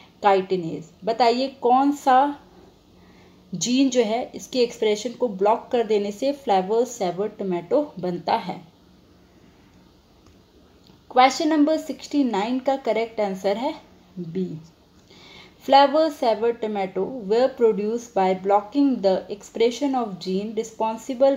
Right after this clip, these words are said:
for production of polyglacto-urinase। ओके,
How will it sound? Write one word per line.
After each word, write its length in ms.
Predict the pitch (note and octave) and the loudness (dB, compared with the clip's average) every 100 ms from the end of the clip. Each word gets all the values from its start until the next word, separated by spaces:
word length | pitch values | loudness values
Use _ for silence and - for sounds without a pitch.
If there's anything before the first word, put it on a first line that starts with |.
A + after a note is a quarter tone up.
| C#4 | 2
for 180 | G3+ G3 | 2 4
production 580 | G3 F#3+ F#3+ - A#3 F#3+ | 2 0 -2 -8 -8 -4
of 240 | A3 B3+ - - | -4 -6 -10 -2
polyglacto-urinase। 2750 | G3+ F#3+ A#3+ D#4+ - - - - - G#3 F#3 F#3 - D4+ F#4 - - _ _ _ - G3+ G3+ G#3+ A3 A#3+ - - - - - - A3 | 0 2 -2 -4 -8 -20 -20 -20 -2 2 2 0 2 4 2 -8 -20 _ _ _ -8 -2 0 0 -2 -8 -12 -20 -20 -20 -20 -14 -12
ओके, 300 | A3 D#4+ | 0 4